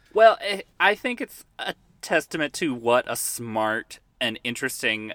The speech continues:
and funny performer she is, that her performance is so good, because the way that this character is drawn on the page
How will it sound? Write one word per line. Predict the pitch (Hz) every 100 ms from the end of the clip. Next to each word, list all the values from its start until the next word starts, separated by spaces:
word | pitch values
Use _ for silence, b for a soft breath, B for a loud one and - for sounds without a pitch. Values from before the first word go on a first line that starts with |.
| -
and | 110
funny | - - 120 113 107 95
performer | - 104 - - 110 107 101
she | - 107
is, | - 110 101
that | - 85
her | -
performance | 123 135 - 107 110 170 -
is | 214
so | - 226
good, | - 240 240
because | 208 190 175
the | - 151
way | 196 254 269
that | 196 165
this | 160 147
character | - 160 143 135 120
is | 110
drawn | - 117 113 113
on | 101 101
the | 92
page | - 110 98 95 87